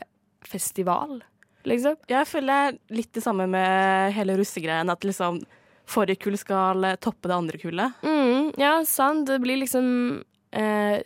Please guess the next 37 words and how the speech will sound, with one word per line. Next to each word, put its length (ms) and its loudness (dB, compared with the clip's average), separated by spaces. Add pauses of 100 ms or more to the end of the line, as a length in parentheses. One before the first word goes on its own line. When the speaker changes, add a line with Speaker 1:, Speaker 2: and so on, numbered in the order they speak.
(100)
Speaker 1:
sykere 760 0
opplegg 560 -4
og 240 0
flere 220 -2
artister 480 -2
og 160 2
fullere 800 0
<laughs> 20 -2
jenter 760 2
i, 160 -4 (840)
i, 80 -4
i 20 -4
gatene. 420 -4 (420)
Speaker 2:
Ja, 160 4
for 100 2
jeg 60 2
føler 320 4
det 100 0
først 240 0
startet 400 0
med 220 0
at 40 -20 (300)
Kristiania 560 -2
hadde 560 -2
Karpe. 480 -4 (800)
Speaker 1:
Ja. 180 2 (360)
Speaker 2:
Og 100 -2
da 240 4
skal 400 0
alle 240 0
andre 320 0 (160)
også 380 -2
ha 140 4 (240)
noen 200 -2
kule 240 -4
artister, 640 -4
og 460 -2